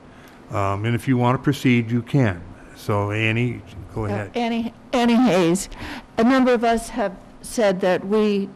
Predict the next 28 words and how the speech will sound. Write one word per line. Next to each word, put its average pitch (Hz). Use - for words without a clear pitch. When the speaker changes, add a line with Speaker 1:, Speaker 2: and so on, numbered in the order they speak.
Speaker 2:
we, 214
um, 185
want 208
to, 277
and 208
we 202
had 202
intended 220
to 202
speak 220
to 226
the 202
applicant, 233
as 190
well 202
as, 214
of 196
course, 214
you 226
being 190
the 202
decision 220
makers, 247
um, 214
and 214
that 196
without 214
that, 208